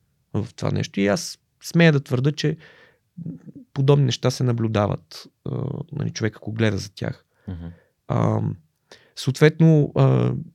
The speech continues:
Speaker 1: джуджицу, ние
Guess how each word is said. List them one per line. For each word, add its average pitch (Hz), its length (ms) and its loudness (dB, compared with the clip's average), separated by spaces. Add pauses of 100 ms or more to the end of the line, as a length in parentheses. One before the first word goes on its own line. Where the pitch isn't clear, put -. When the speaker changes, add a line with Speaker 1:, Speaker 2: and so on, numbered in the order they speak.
(800)
Speaker 1:
джуджицу, 127 440 2 (1080)
ние 127 420 2